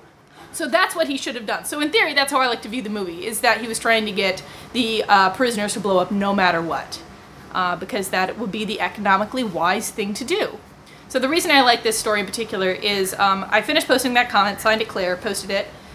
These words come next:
went back to stuffing envelopes or whatever I was doing,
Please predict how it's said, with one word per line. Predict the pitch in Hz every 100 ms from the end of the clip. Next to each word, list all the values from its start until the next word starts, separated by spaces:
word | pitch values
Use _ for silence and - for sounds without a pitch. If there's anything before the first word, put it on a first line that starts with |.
| - - - -
went | 240 240
back | 247 233
to | - 247 240 220 - -
stuffing | - 233 254 214
envelopes | 190 185 190 208
or |
whatever | 185 185 185
I | 185
was | 185
doing, | 185 170 185